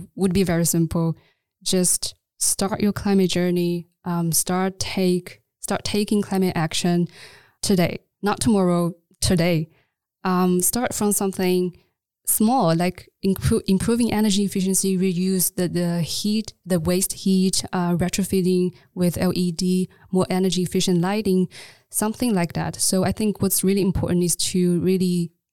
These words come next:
take the first step, and the rest would come more or less more naturally. And you are not alone. There were so many resources out there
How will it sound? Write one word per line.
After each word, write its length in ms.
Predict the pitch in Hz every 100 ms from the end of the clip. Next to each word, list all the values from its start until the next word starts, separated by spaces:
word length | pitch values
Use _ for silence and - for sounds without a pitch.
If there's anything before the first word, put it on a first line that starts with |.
| _
take 260 | - 240
the 140 | 202 185
first 520 | - 175 175 - -
step, 600 | - - - 170 190 - - - _ _ -
and 380 | 185 175 175 170
the 200 | 190 175
rest 420 | 175 165 170 -
would 280 | 180 175 -
come 420 | - - 175 170
more 300 | 170 170 170
or 40 | 170
less 300 | 165 - 196
more 180 | 185 180
naturally. 680 | 160 156 - 190 185 190 180 - - - _ -
And 240 | 190 190
you 260 | - 185 190
are 100 | 190
not 400 | 185 175 175 175 -
alone. 520 | 180 170 190 214 165
There 120 | 170 180
were 160 | 180 - _ _ _ -
so 340 | - 214 226
many 420 | 226 220 214 202
resources 680 | - 175 208 226 226 190 185
out 300 | 175 180 170
there 340 | 175 170 170